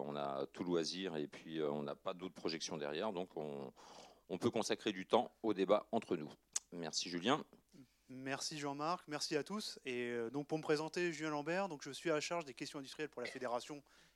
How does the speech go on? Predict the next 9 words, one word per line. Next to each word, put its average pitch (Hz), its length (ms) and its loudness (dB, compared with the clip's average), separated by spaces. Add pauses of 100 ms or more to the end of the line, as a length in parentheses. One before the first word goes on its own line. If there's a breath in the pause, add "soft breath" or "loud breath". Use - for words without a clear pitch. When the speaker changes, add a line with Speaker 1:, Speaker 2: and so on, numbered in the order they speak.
Speaker 2:
Minénergie. 131 560 -4 (460 soft breath)
Vous 131 80 -14
verrez 160 340 4
que 151 120 -4
dans 135 140 -2
le 139 120 0
film, 175 320 -6
donc, 131 300 -8
euh, 120 180 -4